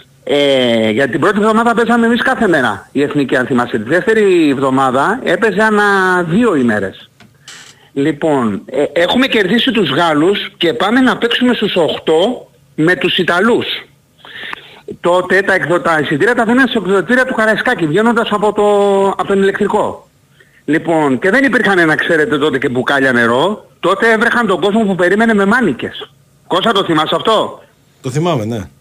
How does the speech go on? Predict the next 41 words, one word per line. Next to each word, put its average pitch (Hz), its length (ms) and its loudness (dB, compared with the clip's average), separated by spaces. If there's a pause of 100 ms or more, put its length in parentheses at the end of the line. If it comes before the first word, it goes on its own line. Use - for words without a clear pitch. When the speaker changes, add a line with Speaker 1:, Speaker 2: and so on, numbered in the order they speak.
(160)
Speaker 2:
Και 165 140 -2
τις 147 140 -2
Speaker 1:
Με 135 80 0
Speaker 2:
μάνικες, 175 300 2
Speaker 1:
μάνικες, 170 560 -2
τον 170 120 0
κόσμο 170 280 0
από 156 140 0
τη 151 120 -2
ζέστη. 233 340 0
Δεν 208 180 0
υπήρχαν 220 400 0
μπουκάλια 147 420 0
νερό 123 220 2
στην 135 160 -2
αγορά 110 280 0
τότε. 110 360 0 (580)
Λοιπόν, 170 340 0
και 185 80 0
όταν 202 220 2
πήγα 277 220 2
εγώ 262 60 0
να 262 140 0
πάρω 262 180 0
εισιτήριο, 196 840 0
γυρίζει 202 560 0
και 226 120 0
μου 185 160 2
λέει 170 200 2
αυτός, 135 500 -2
"Πώς 254 140 0 (100)
μπο-", 214 120 0 (120)
λέει, 359 540 0
"Έχω 247 280 -2
και 233 120 0
εισιτήρια", 214 720 0
λέει, 220 180 2
"για 233 240 0
τον 202 180 2
ημιτελικό". 190 640 2
Γιατί; 165 540 0